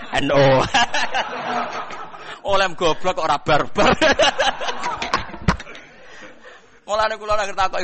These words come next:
"Gus, jenengan kunut ta mboten?" Aku iku ulama. Dadi aku ora roh N U, ora roh napa? Muhammadiyah. Rohku iku Imam Syafi'i darani kunut sunat. Nah, Abu Hanifah, Imam Malik, Ahmad bin Hanbal darani mboten napa? Sunat.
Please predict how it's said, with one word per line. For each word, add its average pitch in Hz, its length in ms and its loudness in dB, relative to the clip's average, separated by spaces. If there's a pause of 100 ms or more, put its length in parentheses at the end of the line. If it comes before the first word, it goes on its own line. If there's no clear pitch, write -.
"Gus, 214 160 -2
jenengan 196 240 0
kunut 202 240 -4
ta 180 160 4
mboten?" 160 320 -2
Aku 147 240 0
iku 214 160 -8
ulama. 139 480 0
Dadi 131 160 -2
aku 160 240 -2
ora 156 80 4
roh 143 160 0
N 135 160 -2
U, 185 80 -4
ora 165 80 2
roh 147 160 2
napa? 151 220 -2 (180)
Muhammadiyah. 139 960 -2
Rohku 127 320 2
iku 175 80 -4
Imam 131 160 0
Syafi'i 104 480 -2
darani 110 320 2
kunut 113 400 0 (240)
sunat. 92 640 -2 (320)
Nah, - 160 -2
Abu 117 240 -4
Hanifah, 113 480 2
Imam 107 160 -4
Malik, 131 320 0 (640)
Ahmad 107 240 -2
bin 107 160 -4
Hanbal 151 240 0
darani 127 320 -2
mboten 110 240 -4
napa? 113 400 -2 (400)
Sunat. - 400 -20